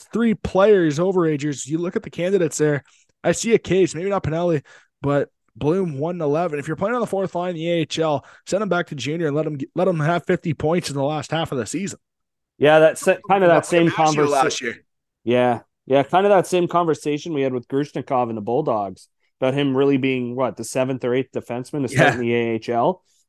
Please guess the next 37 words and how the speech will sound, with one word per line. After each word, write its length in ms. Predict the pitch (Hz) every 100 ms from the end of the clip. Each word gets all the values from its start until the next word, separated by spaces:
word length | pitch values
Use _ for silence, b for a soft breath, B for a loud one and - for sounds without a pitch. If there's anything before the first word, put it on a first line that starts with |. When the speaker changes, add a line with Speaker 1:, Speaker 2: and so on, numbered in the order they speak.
| -
Speaker 1:
Yeah. 380 | 110 117 107 104
Speaker 2:
Um, 260 | 101 95 98
now 220 | 131 123
he's 120 | 127
not 200 | 143 -
coming 220 | - 110 92
back. 280 | 92 92
I 60 | 110
think 160 | 101 87
that's 160 | 92
pretty 240 | - 101 80
obvious 360 | 92 87 -
now, 260 | 113 104 95
but 200 | 92 104 _ _ _
yeah, 240 | 139 147
it's 80 | 170
Speaker 1:
No. 100 | 165
Speaker 2:
that, 120 | 147 -
it's 140 | 170 -
that 180 | 151
same 260 | - 170 175
conversation, 1040 | - 160 151 135 - 135 165 175 120 98
like, 220 | 98 110 -
the, 280 | 113 101 -
the 180 | 117 110 _ _ -
quantity 480 | - 127 139 131
over 220 | 131 127 110
quality. 760 | - 117 131 151 113 101 101
And 120 | 135
obviously, 680 | 156 208 185 - 156 131 - _ _ _
obviously 300 | 196 208 -
you 40 | 160
want 200 | 143 131
guys 220 | 127 123
playing 220 | - 123
quality 400 | - 123 120 110
hockey, 640 | 104 110 113 131 127 127